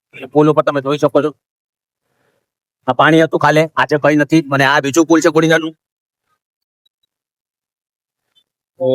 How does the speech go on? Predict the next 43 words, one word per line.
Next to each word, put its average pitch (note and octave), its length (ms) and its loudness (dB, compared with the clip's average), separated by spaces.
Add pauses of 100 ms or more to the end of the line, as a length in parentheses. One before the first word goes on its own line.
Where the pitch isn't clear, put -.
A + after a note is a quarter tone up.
(140)
ચાલો, D#3+ 240 -2
હવે D3 140 0
જઈએ D3+ 220 -4
આપણે D3+ 140 -4
ઘર C#3+ 180 -4
બાજુ. D#3+ 240 -2 (2500)
હવે C#3 180 -4
આ C#3 120 -2
ઓળખીતા C#3+ 400 -6
ભાઈ D#3+ 200 -6
બધું D#3+ 260 -6
મળે D#3 220 0
છે, E3+ 100 -2
તો E3 80 -10
બધાને C#3+ 240 -8
હાથ D3 140 -4
ઊંચા - 200 -10
કરવા D3 240 -2
પડે. D#3 140 -6
હાથ C#3 240 -4
તો E3+ 80 0
તમારા D#3+ 220 -2
ભાઈને D#3+ 200 -2
ખબર E3+ 260 -2
છે, D#3+ 40 0
તમારા D3 220 -2
ભાઈને D3 200 0
હાથ C#3+ 160 -2
પર F3 80 -2
ફ્રેક્ચર E3+ 340 -4
છે. E3 140 -4 (840)
હાથની D#3 600 -2 (2250)
શું G#3 140 2
કેવું E3 240 2
મારે D3 180 2
તમને, C3+ 200 -2
તૂટી G3 220 0
ફૂટી F#3 280 0
ગયું C3 200 0
ગુજરાતીમાં E3+ 460 2
કહું F#3+ 160 2
ને D#3+ 100 0
તો. B2+ 120 -2